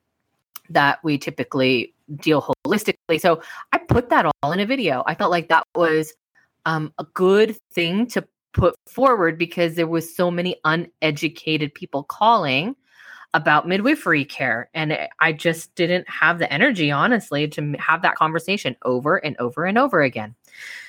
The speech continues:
So I have this video that is, "What do midwives do?" And it explains, <clears throat> um, our skill sets, uh, what we do for emergencies, what the standard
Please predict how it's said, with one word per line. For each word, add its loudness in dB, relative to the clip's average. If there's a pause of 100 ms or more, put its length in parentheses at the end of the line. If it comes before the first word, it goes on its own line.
(460)
So 2
I 4
have 4
this 2
video 6
that 4
is, 4
"What 0
do -6
midwives -2
do?" 0
And -2
it -2
explains, -4 (100)
<clears throat> -14
um, 0 (1000)
our 2
skill 2
sets, -2 (640)
uh, 2 (520)
what 4
we 2
do 0
for 0
emergencies, -2 (240)
what -2
the -8
standard -2